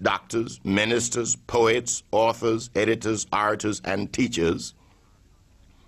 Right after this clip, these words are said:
that while we are engaged in all manner of enterprises common to other men, digging gold in California,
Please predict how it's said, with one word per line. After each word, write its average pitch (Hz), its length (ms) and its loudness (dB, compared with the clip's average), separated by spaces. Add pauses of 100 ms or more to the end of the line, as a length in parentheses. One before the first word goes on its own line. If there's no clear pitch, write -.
(460)
that 185 180 0
while 214 280 4
we 208 180 4
are 165 180 2
engaged 156 840 4
in 123 140 2
all 170 360 4
manner 139 440 4
of 110 260 2
enterprises 101 880 0
common 117 380 -2
to 98 160 0
other 98 220 4
men, 82 600 -2 (720)
digging 95 360 0
gold 98 520 4
in 101 100 -2
California, 92 680 0